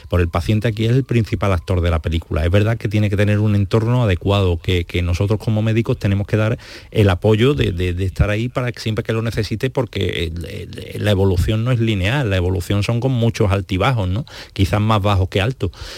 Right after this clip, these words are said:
Entonces hay, hay que estar muy pendiente de esos pacientes y lo que vale para un día, a lo mejor la semana que viene deja de valer porque ha ocurrido una circunstancia en su vida como, como esta chica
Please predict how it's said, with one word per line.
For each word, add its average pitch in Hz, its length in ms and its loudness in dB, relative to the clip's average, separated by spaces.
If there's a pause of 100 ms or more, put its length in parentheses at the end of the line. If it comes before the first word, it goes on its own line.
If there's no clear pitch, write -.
(140)
Entonces 95 420 0
hay, 104 220 0
hay 104 160 0
que 120 100 -2
estar 131 220 0
muy 127 220 2
pendiente 123 440 0
de 123 60 -2
esos 117 180 -2
pacientes 123 500 0
y 135 60 0
lo 98 140 0
que 98 80 -2
vale 98 200 2
para 110 140 0
un 110 140 0
día, 110 160 0
a - 20 -2
lo 127 80 0
mejor 110 240 -2
la 107 100 0
semana 110 260 -2
que 107 100 -2
viene 107 240 2
deja 107 220 0
de 101 80 0
valer 101 240 0
porque 117 260 -2
ha 110 80 2
ocurrido 101 380 2
una 104 140 0
circunstancia 101 560 0
en 101 60 2
su 104 100 0
vida 104 200 2
como, 104 380 0
como 95 220 0
esta 92 180 2
chica 107 300 0